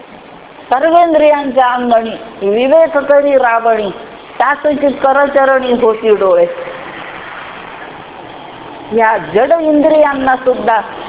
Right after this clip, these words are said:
समज निर्माण होते चित्तात, जेव्हा सत्वगुण भरून उत्कर्षाला असतो. सत्वगुण शांत आहे,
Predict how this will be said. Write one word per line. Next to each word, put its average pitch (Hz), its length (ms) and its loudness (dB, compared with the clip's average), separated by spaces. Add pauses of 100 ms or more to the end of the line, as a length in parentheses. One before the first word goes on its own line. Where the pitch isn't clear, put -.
समज 302 320 2
निर्माण 285 540 2
होते 233 420 2
चित्तात, 247 720 -2
जेव्हा 233 460 0 (120)
सत्वगुण 247 640 2
भरून 220 560 2
उत्कर्षाला 214 800 0
असतो. 233 480 -2 (1900)
सत्वगुण 262 600 0
शांत 285 520 0
आहे, 185 320 2